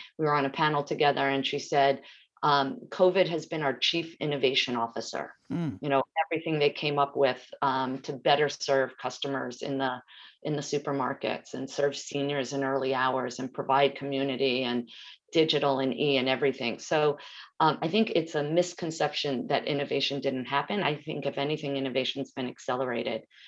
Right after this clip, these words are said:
Speaker 1: We also have data from very early research we did last summer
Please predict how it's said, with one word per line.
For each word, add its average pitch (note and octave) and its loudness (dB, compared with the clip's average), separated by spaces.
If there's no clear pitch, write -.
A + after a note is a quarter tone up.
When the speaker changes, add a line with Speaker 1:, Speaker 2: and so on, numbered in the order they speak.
Speaker 1:
We F#3 6
also C4 4
have E3+ 4
data D#3 4
from D3 -6
very G3 6
early D#3 2
research D3+ -2
we C#3 -4
did C#3+ 2
last C#3+ -2
summer C#3+ 2